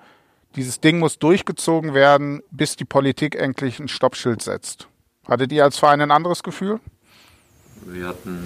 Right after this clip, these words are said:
Speaker 2: das gleiche Gefühl. Ich kann jetzt noch ein Beispiel sofort nennen. Äh, wir haben gerade darüber gesprochen, wo unser westfälischer Fußballverband das richtig entschieden hat. Ich habe
Speaker 1: Ja.
Speaker 2: heute in der Reviersport gelesen,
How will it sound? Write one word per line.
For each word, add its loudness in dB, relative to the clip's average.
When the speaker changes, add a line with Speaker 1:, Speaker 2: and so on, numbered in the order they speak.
Speaker 2:
das -12
gleiche 0
Gefühl. -4
Ich -14
kann -4
jetzt -4
noch -8
ein 4
Beispiel 2
sofort -2
nennen. -4
Äh, 0
wir -4
haben 0
gerade 4
darüber 2
gesprochen, -4
wo 0
unser 0
westfälischer -2
Fußballverband -2
das -8
richtig -6
entschieden -4
hat. -4
Ich -8
habe 4
Speaker 1:
Ja. 2
Speaker 2:
heute -16
in -8
der -2
Reviersport -4
gelesen, -2